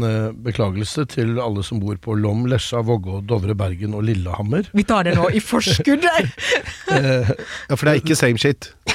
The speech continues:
Speaker 1: <laughs> All same shit, som det blir sagt her. Eh,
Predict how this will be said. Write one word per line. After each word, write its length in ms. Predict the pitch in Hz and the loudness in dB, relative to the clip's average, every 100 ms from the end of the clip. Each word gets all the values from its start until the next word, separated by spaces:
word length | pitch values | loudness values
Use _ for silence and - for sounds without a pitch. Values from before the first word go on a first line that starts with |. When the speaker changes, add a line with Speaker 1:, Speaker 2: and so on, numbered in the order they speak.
| - - - 123 - | 0 0 2 2 2
Speaker 1:
<laughs> 720 | 480 113 233 480 - 453 - | 2 2 2 0 0 -6 -2
All 160 | 143 175 | 0 0
same 280 | - 175 160 | 2 0 0
shit, 180 | 185 175 | -2 -2
som 140 | 190 | 0
det 80 | 165 | 0
blir 120 | 160 | 2
sagt 180 | 185 135 - | 0 0 0
her. 160 | 185 - - 740 - - | 0 0 0 0 -2 0
Eh, 460 | 156 151 147 131 | 2 4 4 0